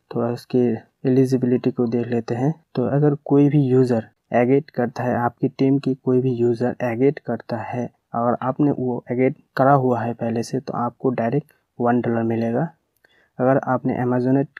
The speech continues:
कर चुका है और आपका टीम से कोई amazonate करता है तो आपको टू dollar मिल-, अगर आपने amber कर चुका है तो आपकी टीम से कोई एम्बर करेगा तो आपको फ़ाइव dollar मिलेगा। अगर कोई बे-, आपने बे-, vary कर चुका है तो अगर आपकी टीम से कोई vary करेगा तो आपको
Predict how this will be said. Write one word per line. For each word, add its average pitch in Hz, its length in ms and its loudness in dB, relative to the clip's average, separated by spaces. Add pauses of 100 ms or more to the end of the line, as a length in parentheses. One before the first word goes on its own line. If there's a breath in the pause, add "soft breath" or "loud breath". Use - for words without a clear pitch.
कर 123 160 0
चुका 120 360 -6
है 127 240 -6 (240)
और 117 200 -2
आपका 123 380 -4
टीम 131 260 -2
से 127 160 -8
कोई 117 200 -6
amazonate 117 500 -6
करता 113 280 -8
है 123 120 -10
तो 123 140 -10
आपको 113 260 -6
टू 123 200 -4
dollar 120 220 -2
मिल-, 120 180 -2 (120)
अगर 135 220 0
आपने 123 300 -2
amber 127 400 -2
कर 120 160 -4
चुका 117 300 -4
है 139 380 -4 (280)
तो 123 80 -4
आपकी 120 380 -6
टीम 143 280 0
से 135 140 -2
कोई 120 160 -4
एम्बर 117 320 -2
करेगा 113 360 -4
तो 117 160 -6
आपको 113 360 -8
फ़ाइव - 440 -10
dollar 113 240 -2
मिलेगा। 123 360 -4 (680 soft breath)
अगर 139 260 0
कोई 127 240 0
बे-, 117 520 0
आपने 127 420 -4
बे-, 113 500 -2
vary 123 300 2
कर 120 220 -4
चुका 110 240 -6
है 127 180 -4
तो 120 160 -6
अगर 117 200 -4
आपकी 120 260 -6
टीम 113 200 -6
से 117 120 -6
कोई 113 180 -6
vary 113 260 -2
करेगा 120 340 -6
तो 123 160 -6
आपको 120 360 -4